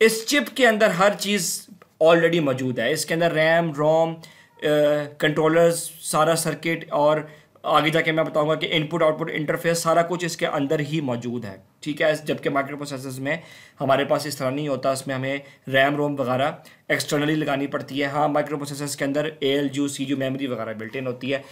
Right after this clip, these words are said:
लेकिन क्योंकि इसका साइज स्मॉल है इसलिए इसकी प्रोसेसिंग पावर उतनी अच्छी नहीं है जितनी प्रोसेसिंग पावर माइक्रोप्रोसेसर की अच्छी होती है। अब हम जल्दी से आगे मूव करते हैं। एम्बेडेड सिस्टम का आईओटी में क्या रोल है?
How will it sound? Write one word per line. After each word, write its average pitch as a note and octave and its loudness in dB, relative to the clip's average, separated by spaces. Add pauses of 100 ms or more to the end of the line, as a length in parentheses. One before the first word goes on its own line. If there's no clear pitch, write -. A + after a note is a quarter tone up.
(220)
लेकिन E3+ 4
क्योंकि F#3 0
इसका F#3 2
साइज F#3 4
स्मॉल F#3+ 4
है G#3 2 (240)
इसलिए F#3 2
इसकी F#3+ -2
प्रोसेसिंग G#3 0
पावर F3 4
उतनी E3+ -4
अच्छी D#3+ -4
नहीं D3+ -4
है C3 -4
जितनी C3 -8
प्रोसेसिंग B2 -8
पावर A#2+ -4 (360)
माइक्रोप्रोसेसर B2 -6
की G#2 -14
अच्छी F#2+ -14
होती G#2 -16
है। - -20 (680)
अब D#3+ 6
हम G3 4
जल्दी F#3+ 2
से G#3 2
आगे G3 6
मूव G#3+ -2
करते G#3+ 2
हैं। G#3+ 0 (280)
एम्बेडेड E3+ 6
सिस्टम G#3 0
का G3 4
आईओटी F3+ 4
में F#3+ 0
क्या F#3 6
रोल F#3+ 4
है? G3 0